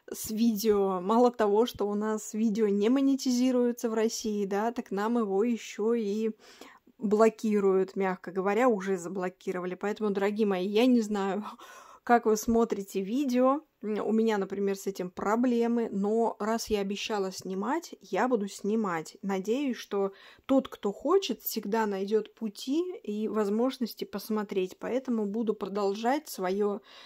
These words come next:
так сказать, дело. Вот, буду для вас снимать дальше. Что еще я заказала?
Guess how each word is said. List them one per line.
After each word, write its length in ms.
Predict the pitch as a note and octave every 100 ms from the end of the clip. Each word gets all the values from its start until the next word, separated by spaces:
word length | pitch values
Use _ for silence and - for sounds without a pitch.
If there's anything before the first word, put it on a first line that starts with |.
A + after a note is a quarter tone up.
| - -
так 160 | G3
сказать, 500 | - F#3+ F#3 G3+ F#3+
дело. 520 | - A#3 D4+ D#4+ D#4 D#4+ _ - - - - _
Вот, 300 | A3 A3+ G#3
буду 280 | G3 A#3 C4+
для 220 | G3 F#3
вас 280 | F3 G#3+ B3+
снимать 420 | G3+ F#3 G3 A#3
дальше. 560 | F#3+ E3 D#3+ - - F#3+ _ _ _ _ _ _ - _ - - -
Что 240 | - - D4
еще 240 | C#4 C4+
я 320 | B3+ B3 A#3+
заказала? 720 | A3+ A3 A#3 G#3+ F3+ F3 F#3+